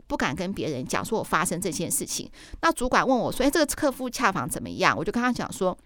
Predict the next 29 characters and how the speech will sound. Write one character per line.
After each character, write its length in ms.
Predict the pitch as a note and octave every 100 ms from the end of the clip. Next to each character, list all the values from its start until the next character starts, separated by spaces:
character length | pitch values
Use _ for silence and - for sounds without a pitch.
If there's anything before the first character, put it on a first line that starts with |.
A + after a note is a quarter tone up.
| -
，“哦， 140 | - G3
他 120 | C#4
后 140 | C#4+
来 160 | G#3+ E3
不 140 | -
要 200 | D#3 D#3+
做， 240 | C#3 E3+ B2
他 140 | F#3
要 80 | D#3
做 220 | F3 A#2
的 40 |
是 300 | F2+ - D#3+ - -
平 160 | - A2
面 160 | F3
广 240 | D3+ - -
告。” 120 | -
因 40 | C#4
为 60 |
他 60 | D#4+
都 160 | D#4+
问 80 | D4
我 60 | G3+
平 200 | - -
面 140 | F#3+
广 160 | - -
告 180 | D#3+ A2
的 60 |
事 140 | - -
情 180 | G#2+